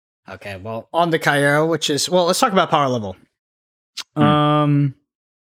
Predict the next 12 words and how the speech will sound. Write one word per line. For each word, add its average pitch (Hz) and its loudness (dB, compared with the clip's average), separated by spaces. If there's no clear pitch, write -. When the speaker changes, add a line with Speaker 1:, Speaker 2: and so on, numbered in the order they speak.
Speaker 1:
I 131 -6
guess 135 -4
I'll 143 2
go 131 2
first. 98 -4
Yeah, 113 -2
I 104 -2
don't 117 -4
think 104 -8
it's - -14
gonna 104 -4
break. 107 -6